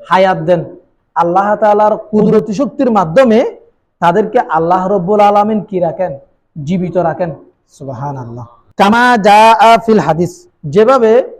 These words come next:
হাদিস শরীফের মধ্যে এসেছে, আন আনাস ইবনে মালিকিন কল, হযরতে আনাস ইবনে মালিক রাদিয়াল্লাহু তাআলা আনহু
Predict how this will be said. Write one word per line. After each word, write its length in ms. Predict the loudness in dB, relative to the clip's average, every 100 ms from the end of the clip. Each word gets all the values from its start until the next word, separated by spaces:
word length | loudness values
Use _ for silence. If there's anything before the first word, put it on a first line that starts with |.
| _ _ _ _
হাদিস 380 | -4 -2 -2
শরীফের 300 | 0 0 -2
মধ্যে 580 | -4 -4 0 0 0 -4 -8
এসেছে, 500 | -2 -2 0 -6 -8 _ _
আন 360 | 0 2 0 -6 -2
আনাস 360 | 2 2 0 -4
ইবনে 240 | -4 -2
মালিকিন 760 | 0 2 4 2 0 -4 -4 -8
কল, 340 | -8 -8 -8 -14 _ _ _ _ _ -6
হযরতে 420 | -2 -2 0 -2
আনাস 420 | -2 -4 -6 -6 -6
ইবনে 260 | -8 -6
মালিক 500 | -6 -4 -2 -2 -4 -8 _ _ _ _ _ _ _ _ _ _ _
রাদিয়াল্লাহু 580 | -2 2 2 2 2 2
তাআলা 300 | 0 0 0
আনহু 520 | -2 -2 -4 -6 -12